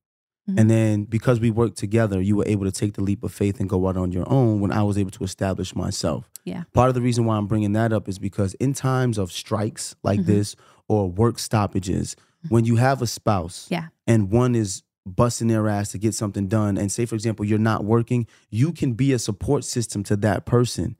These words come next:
Speaker 1: Mm-hmm.
Speaker 2: in that time to
Speaker 1: Mm-hmm.
Speaker 2: help them,
Speaker 1: Yeah.
Speaker 2: right? But the most important thing is when you're working, right, don't just be a worker.
Speaker 1: Mm-hmm.
Speaker 2: Don't, don't just clock in to work,
Speaker 1: Mm-hmm.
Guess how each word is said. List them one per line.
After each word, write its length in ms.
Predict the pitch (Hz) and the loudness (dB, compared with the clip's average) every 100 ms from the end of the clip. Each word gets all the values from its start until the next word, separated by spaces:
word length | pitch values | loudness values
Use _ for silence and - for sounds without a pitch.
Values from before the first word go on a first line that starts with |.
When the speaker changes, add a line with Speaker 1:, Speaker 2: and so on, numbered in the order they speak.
| - | -4
Speaker 1:
Mm-hmm. 300 | 196 180 180 170 | -2 0 2 4
Speaker 2:
in 180 | 117 113 | 6 6
that 240 | 107 - | 2 0
time 420 | 139 147 117 113 | -2 0 2 0
to 100 | 107 - | 2 2
Speaker 1:
Mm-hmm. 60 | - | 4
Speaker 2:
help 220 | 170 123 | 2 0
them, 360 | 113 95 104 - _ - - | -2 -2 -4 -8 _ -12 -4
Speaker 1:
Yeah. 100 | 110 | 2
Speaker 2:
right? 200 | 113 117 | 2 4
But 160 | 123 117 | 0 2
the 60 | |
most 240 | 120 139 135 | 0 0 -2
important 400 | 120 165 147 135 | -2 -2 -2 -2
thing 160 | 127 117 | -2 0
is 300 | 107 101 - _ _ _ _ _ | 0 -2 -8 _ _ _ _ _
when 200 | 123 214 | 2 4
you're 120 | 226 | 4
working, 580 | 175 139 180 180 180 196 - _ _ _ | 4 2 2 0 -2 -4 -12 _ _ _
right, 160 | 120 131 | 0 2
don't 180 | - 214 | 0 0
just 160 | 170 | -2
be 100 | 151 | 2
a 60 | 131 | 2
worker. 460 | 104 110 - - - _ | 2 -2 -2 -10 -14 _
Speaker 1:
Mm-hmm. 100 | 196 | -4
Speaker 2:
Don't, 360 | 175 156 - 139 | 0 0 -2 -2
don't 240 | 160 226 | -4 -2
just 320 | 196 226 - - _ _ | -4 -6 -6 -14 _ _
clock 380 | - 147 180 - | 0 2 2 0
in 140 | 175 170 | -2 0
to 60 | |
work, 440 | 131 107 101 - _ 202 | 0 0 -2 -8 _ -6
Speaker 1:
Mm-hmm. 220 | 180 | -6